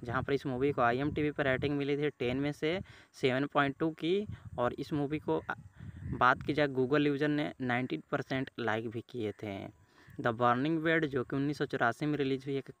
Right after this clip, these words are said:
क्राइम ड्रामा मूवी थी, जिसके बात की जाए, तो ये मूवी यूएसए में रिलीज किया गया था। इस मूवी के कास्ट में हमें फरहा फावकेट, पालू लेमैट,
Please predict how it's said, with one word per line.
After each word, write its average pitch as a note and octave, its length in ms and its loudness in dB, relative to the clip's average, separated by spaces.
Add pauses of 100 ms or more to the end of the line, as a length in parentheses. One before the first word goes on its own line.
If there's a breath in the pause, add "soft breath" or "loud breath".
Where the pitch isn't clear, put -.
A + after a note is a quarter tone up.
क्राइम C3 360 2
ड्रामा C3 320 2
मूवी A#2+ 320 -4
थी, D3+ 300 -4 (580 soft breath)
जिसके C3 240 -6
बात A#2+ 340 2
की D3 120 -2
जाए, B2+ 200 -2
तो - 140 -6
ये C3 140 -2
मूवी B2+ 420 -2 (240 soft breath)
यूएसए A#2 360 -2
में C3+ 140 -4
रिलीज A2+ 380 -4
किया G#2 300 -4
गया G2+ 220 -6
था। G2+ 360 -6 (1040 soft breath)
इस A#2+ 120 -4
मूवी A#2+ 260 -2
के D3+ 120 -2
कास्ट C3 400 4
में D#3 120 2
हमें D3+ 300 -2 (280 soft breath)
फरहा B2+ 760 2 (640 soft breath)
फावकेट, C#3 1160 2 (560)
पालू C3 520 6
लेमैट, D3+ 960 2